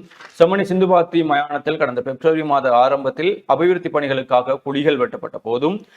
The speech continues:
அதற்குள் இருந்து மனித எச்சங்கள் அவதானிக்கப்பட்டன. இதைத் தொடர்ந்து பிப்ரவரி மாதம் இருபதாம் தேதி சம்பவ இடத்தில் நீதவான் ஆய்வு பணிகளை மேற்கொண்டிருந்தார்.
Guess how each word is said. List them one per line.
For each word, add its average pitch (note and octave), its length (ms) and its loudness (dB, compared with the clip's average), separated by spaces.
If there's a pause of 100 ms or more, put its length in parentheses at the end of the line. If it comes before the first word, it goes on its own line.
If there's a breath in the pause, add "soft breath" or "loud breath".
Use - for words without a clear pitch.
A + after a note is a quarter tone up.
(220 soft breath)
அதற்குள் G#3 420 2
இருந்து F#3+ 220 2
மனித F3 300 0
எச்சங்கள் C3+ 480 0
அவதானிக்கப்பட்டன. A#2+ 880 -2 (160)
இதைத் G#2+ 240 -2
தொடர்ந்து D3 340 0
பிப்ரவரி D#3+ 460 0
மாதம் C#3+ 320 -2
இருபதாம் D3+ 420 -2
தேதி A#2+ 400 -10
சம்பவ F#3+ 500 0
இடத்தில் D#3+ 380 0
நீதவான் C3 500 0
ஆய்வு D3 200 -4
பணிகளை A#2 460 -8
மேற்கொண்டிருந்தார். A#2 680 -2